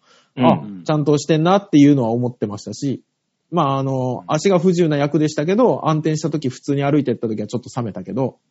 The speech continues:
Speaker 1: <laughs> うん。
Speaker 2: うん。で、途中でね。
Speaker 3: うわ、暗転だからもういいじゃん。
Speaker 2: あのー、
Speaker 3: 暗転はいいだろ。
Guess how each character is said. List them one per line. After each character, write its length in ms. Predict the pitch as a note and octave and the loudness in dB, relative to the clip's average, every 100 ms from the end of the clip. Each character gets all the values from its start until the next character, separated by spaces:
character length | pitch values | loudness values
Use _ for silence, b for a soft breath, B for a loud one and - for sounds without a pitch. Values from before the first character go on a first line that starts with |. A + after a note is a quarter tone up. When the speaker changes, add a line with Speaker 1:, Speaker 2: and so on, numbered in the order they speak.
| - | -6
Speaker 1:
<laughs> 480 | - - G3 A3 C#3 | 0 6 8 6 4
う 60 | |
ん。 360 | A2+ A#2+ G#2+ E2+ _ | 0 2 0 -4 _
Speaker 2:
う 60 | B2+ | -6
ん。 220 | B2 G#2 _ _ _ | -6 -6 _ _ _
で、 180 | F3 A#3 | -2 0
途 160 | B3 B3+ | 4 2
中 200 | C4+ C4 | 2 2
で 140 | B3+ | 4
ね。 100 | C4+ | 4
Speaker 3:
う 40 | D3 | 2
わ、 240 | D3+ D3+ | 2 0
暗 120 | F3 | -2
転 220 | F3 G3+ | -2 -2
だ 160 | G3 G#3 | 0 0
か 80 | D#3+ | 0
ら 100 | C3 | -2
も 120 | A#2+ | -4
う 60 | B2+ | -2
い 160 | F3 | 2
い 40 | A3 | 2
じ 120 | E3+ | 2
ゃ 60 | |
ん。 300 | C#3 C3+ D3+ | 0 4 4
Speaker 2:
あ 40 | D#3+ | 6
の 100 | D#3+ | 6
ー、 40 | |
Speaker 3:
暗 80 | D3+ | 6
転 40 | C#4 | 8
は 180 | D3 | 6
い 80 | D3 | 4
い 20 | |
だ 80 | D3 | 2
ろ。 80 | - | -2